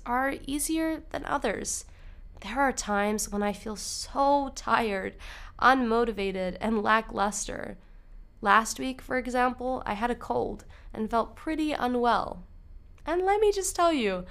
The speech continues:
a stuffed nose is not the hottest thing on the planet. But we are on the mend, and I'm trying to get myself excited for the week to come. Sometimes the best thing you can do is focus on the step in front of you,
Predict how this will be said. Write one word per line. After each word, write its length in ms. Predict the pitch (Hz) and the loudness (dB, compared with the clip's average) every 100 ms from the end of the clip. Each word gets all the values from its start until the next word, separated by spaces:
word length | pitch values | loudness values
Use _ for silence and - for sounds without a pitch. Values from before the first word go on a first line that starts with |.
| - | -6
a 80 | 240 | -2
stuffed 460 | - - 330 - 262 | 0 2 2 0 2
nose 400 | 233 233 226 - | 4 6 4 2
is 200 | 226 208 | -2 -2
not 480 | 233 277 320 339 | -2 -2 -2 0
the 120 | - 277 | 2 4
hottest 400 | 285 277 269 - | 4 2 0 0
thing 160 | 254 | 2
on 100 | 247 | 4
the 80 | 233 | 2
planet. 480 | 233 202 180 175 - - - - - - - - - - - | 0 0 0 -2 -6 -12 -16 -18 -20 -18 -16 -16 -18 -18 -6
But 320 | 208 190 208 - - - - - - - | 0 0 0 -4 -14 -18 -18 -18 -18 -6
we 200 | 202 233 | -2 0
are 300 | - 202 233 | 6 10 10
on 140 | 247 | 10
the 100 | 311 | 8
mend, 460 | 277 185 190 285 320 - | 4 4 2 0 -2 -2
and 340 | 240 214 220 | 2 4 4
I'm 320 | - 226 240 | 4 4 4
trying 600 | 233 - 214 233 240 262 269 | 0 0 4 4 4 2 -2
to 120 | 240 | -2
get 140 | 202 | 0
myself 400 | 214 214 220 208 | 2 2 2 0
excited 560 | 214 - 190 190 185 185 | -2 -2 0 2 0 -2
for 140 | - | -4
the 100 | 180 | -4
week 240 | 180 180 - | -2 -4 -6
to 100 | 190 | -8
come. 420 | - - - 185 - - - - - - - | -6 -6 -6 -10 -14 -18 -18 -18 -20 -20 -14
Sometimes 800 | - 208 214 247 226 233 233 - - - - | -2 0 0 0 0 0 -4 -8 -12 -18 -10
the 80 | 180 | -10
best 440 | - 196 214 - | -4 -2 -2 -4
thing 160 | 240 233 | -4 -4
you 120 | 233 | -4
can 160 | 254 214 | -2 -2
do 400 | 190 190 185 180 - - | -4 -4 -6 -8 -14 -12
is 180 | - - | -8 -8
focus 600 | - 202 208 233 220 - | -2 -2 -2 -4 -4 -6
on 160 | - 190 | -4 -4
the 80 | 185 | -2
step 500 | - - 185 185 - | -4 -2 -4 -4 -8
in 120 | 185 | -6
front 280 | 180 - 185 | -6 -2 -2
of 140 | 180 180 | -2 -4
you, 260 | 196 202 | -8 -8